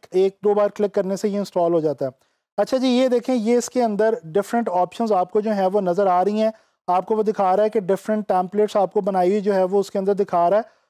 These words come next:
और ये देखें, हम देख सकते हैं कि ये कुछ बड़ा ईजी सा और सिंपल सा इसका जो है वो इंटरफेस है।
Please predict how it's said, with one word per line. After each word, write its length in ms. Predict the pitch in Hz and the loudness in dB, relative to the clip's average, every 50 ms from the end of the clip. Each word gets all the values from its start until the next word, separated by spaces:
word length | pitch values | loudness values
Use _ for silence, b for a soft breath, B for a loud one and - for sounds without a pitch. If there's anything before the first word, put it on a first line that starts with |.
| b _ - | b _ -2
और 340 | 196 190 196 196 202 208 208 | 0 2 2 4 4 4 4
ये 340 | 208 208 208 202 196 208 208 | 4 4 2 2 2 2 2
देखें, 260 | 196 190 - - 220 | 2 0 0 0 -2
हम 140 | 214 214 185 | -2 0 0
देख 200 | 180 180 175 - | 0 0 0 -2
सकते 260 | - 190 - - 208 | -4 -6 -4 -4 -2
हैं 160 | 208 214 220 | -2 -2 -2
कि 120 | 208 214 196 | -2 -4 -2
ये 140 | 185 202 | -2 -2
कुछ 320 | 190 - 214 208 - - 220 | -2 0 -2 -4 -2 -2 -2
बड़ा 300 | 208 196 170 185 185 208 202 - | -2 0 0 0 0 0 0 -2
ईजी 260 | 190 196 185 214 226 | -4 -4 -2 -2 -4
सा 320 | 220 - 208 196 196 208 214 b b b b b _ - | -2 -2 0 2 2 0 0 b b b b b _ -4
और 380 | 190 185 190 190 190 190 196 202 | -2 0 2 2 2 2 0 -2
सिंपल 400 | 190 - - 202 208 196 233 233 | -2 -2 -4 -4 -2 0 -2 0
सा 140 | - - 214 | 0 0 -2
इसका 220 | 196 - - 208 | -2 0 -2 -2
जो 120 | 196 202 190 | 0 0 0
है 100 | 190 190 | 0 0
वो 140 | 190 202 | 0 -2
इंटरफेस 540 | 170 170 165 165 196 196 - 226 214 214 - 233 | -2 -2 -4 -2 -2 -2 0 0 0 0 0 -2
है। 80 | 262 | -4